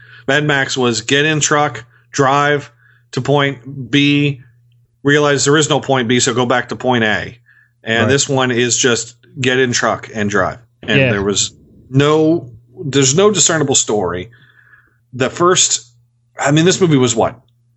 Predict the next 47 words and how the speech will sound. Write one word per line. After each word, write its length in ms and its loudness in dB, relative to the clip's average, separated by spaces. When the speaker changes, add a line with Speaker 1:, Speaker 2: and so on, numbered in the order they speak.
Speaker 1:
hour 420 0
and 100 0
forty 260 2
minutes 360 0
or 60 -2
so? 360 -2
Speaker 2:
Two. 200 2
It 80 0
was, 280 2
it, 240 0
it 20 -2
was 140 -2
too 220 2
long. 160 2
How 120 2
long 160 4
was 180 -2
it? 80 -6
Yeah, 280 0
it 140 0
was, 280 2
it 60 2
was 140 2
one 180 4
fifty-five. 520 2
It 60 -6
says 220 -2
here. 220 -4
Speaker 1:
Oh, 300 0
jeez, 520 0
God. 460 -2
Speaker 2:
Yeah, 340 0
yeah. 460 0
Speaker 1:
Um, 240 -6
and 300 0
like 200 0
the 80 0
first 340 2
hour 420 0
of 160 -4
it, 140 -6
if 160 -2
this 160 0
was 120 2
a 60 2
regular 420 2
movie, 600 2